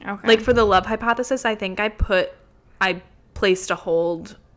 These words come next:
Speaker 2: like, or I tr-, requested to be on the wait list, like, months ago. So I just got the email yesterday that, like, you got
Speaker 1: So
Speaker 2: the
Speaker 1: now you
Speaker 2: book.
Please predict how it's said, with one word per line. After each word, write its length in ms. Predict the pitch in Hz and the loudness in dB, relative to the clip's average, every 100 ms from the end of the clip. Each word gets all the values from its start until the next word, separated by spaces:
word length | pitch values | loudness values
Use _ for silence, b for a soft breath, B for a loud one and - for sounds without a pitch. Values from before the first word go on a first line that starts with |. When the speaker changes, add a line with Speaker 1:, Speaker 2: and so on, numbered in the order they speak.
| - | -12
Speaker 2:
like, 380 | 175 143 143 - | -6 -4 -4 -2
or 80 | 190 | 2
I 100 | 185 | 2
tr-, 220 | 180 - | 0 0
requested 540 | 214 196 - 202 - 180 | 0 2 0 0 -2 -4
to 60 | |
be 100 | 180 | -2
on 100 | 175 | -2
the 60 | 156 | -2
wait 220 | 160 160 | -2 -2
list, 260 | 147 139 - | -2 -6 -8
like, 220 | 135 127 | -12 -10
months 500 | 185 147 143 143 - | -10 -10 -10 -10 -14
ago. 480 | - 87 53 69 180 _ _ _ _ - | -10 -10 -10 -14 -16 _ _ _ _ -6
So 140 | - | 2
I 60 | 185 | 2
just 380 | 185 208 202 - | 4 2 0 0
got 240 | 175 180 | 2 2
the 80 | - | -2
email 300 | 165 160 139 | -10 -12 -10
yesterday 540 | 131 87 - 156 98 104 | -8 -8 -8 -10 -10 -8
that, 180 | 104 - | -10 -10
like, 220 | - - _ _ _ - - | -14 -16 _ _ _ -20 -16
you 120 | 196 | -8
got 100 | 190 254 | -2 2
Speaker 1:
So 40 | |
Speaker 2:
the 40 | |
Speaker 1:
now 100 | 233 | 4
you 60 | |
Speaker 2:
book. 80 | 220 | 6